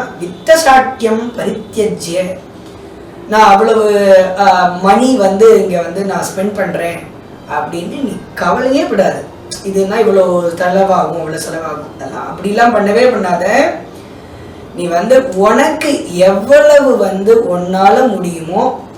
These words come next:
அவ்வளவு அளவுக்கு பண்ணு. குறியாது ஆச்சாரிய தோஷணம். நீ பூஜை பண்றதுனால உன் குரு சந்தோஷப்படுவார். நீ என்ன பண்ணினாலுமே, நீ வந்து ஒரு பத்து ஜபம் பண்ணினேன்னா உன் குருவுக்கு சந்தோஷம்.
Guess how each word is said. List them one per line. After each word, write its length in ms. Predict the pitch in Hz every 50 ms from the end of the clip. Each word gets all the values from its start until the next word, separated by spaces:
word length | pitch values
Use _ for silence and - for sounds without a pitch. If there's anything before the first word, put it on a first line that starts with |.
| - -
அவ்வளவு 360 | - 147 - 180 175 185 170
அளவுக்கு 380 | - - - - 196 196 185 -
பண்ணு. 580 | - - 127 131 139 170 220 262 277 - - - - - - - - - - - - - - -
குறியாது 840 | 196 208 220 233 254 254 254 247 240 208 240 240 254 269 294 302 285 - - - - - -
ஆச்சாரிய 600 | - 285 277 - 294 277 269 269 262 247 247 247 233 240
தோஷணம். 640 | 240 185 180 214 214 - - 196 175 170 156 - - - - - - - - - - - - - - - - - - - - 190
நீ 240 | 220 247 262 269
பூஜை 420 | - - 254 277 311 330 302 311 285
பண்றதுனால 760 | 254 233 226 226 220 220 214 220 208 196 185 180 175 170 165 170 175 156 151 151 - 214 240 262 262 254 - - - - -
உன் 280 | 170 180 175 160 156
குரு 320 | 165 196 233 247 277 - -
சந்தோஷப்படுவார். 840 | - - 151 - - 180 175 170 - - 131 123 120 117 - - - - - - - - - - - - - - - - - - - - - - - - - - - - - - - - -
நீ 80 | 170
என்ன 260 | 170 170 175 214 254 277
பண்ணினாலுமே, 720 | 262 247 240 240 240 233 226 214 202 202 220 226 226 - - -
நீ 80 | 165 156
வந்து 220 | 151 151 170 214
ஒரு 80 | 233 -
பத்து 280 | - - - - 151
ஜபம் 340 | 147 165 170 - 262 262 -
பண்ணினேன்னா 580 | - 196 196 196 196 175 165 - - - 294 -
உன் 220 | 190 175 170 160
குருவுக்கு 320 | 165 196 226 247 - -
சந்தோஷம். 520 | - - 139 135 - 139 135 - - -